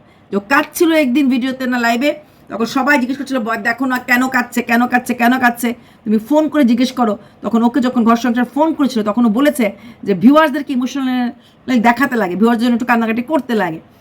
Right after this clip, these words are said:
তো সেই কান্নাকাটিটা করে যে মানুষকে ভোলানো যায়, পশুকে ভোলানো যায়, ডাকা যায়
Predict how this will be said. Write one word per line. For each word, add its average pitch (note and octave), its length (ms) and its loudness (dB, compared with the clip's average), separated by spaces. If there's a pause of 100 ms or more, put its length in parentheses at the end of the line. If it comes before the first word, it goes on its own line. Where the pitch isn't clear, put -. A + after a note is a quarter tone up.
(160)
তো A#3 60 0
সেই C#4 120 0
কান্নাকাটিটা D#4+ 640 2
করে F4+ 180 0
যে E4+ 280 0 (300)
মানুষকে C#4+ 400 2
ভোলানো B3 420 2
যায়, A#3+ 420 2
পশুকে C4+ 380 -6
ভোলানো A3+ 360 -2
যায়, A#3+ 360 2
ডাকা G#3+ 400 -4
যায় C#4 280 2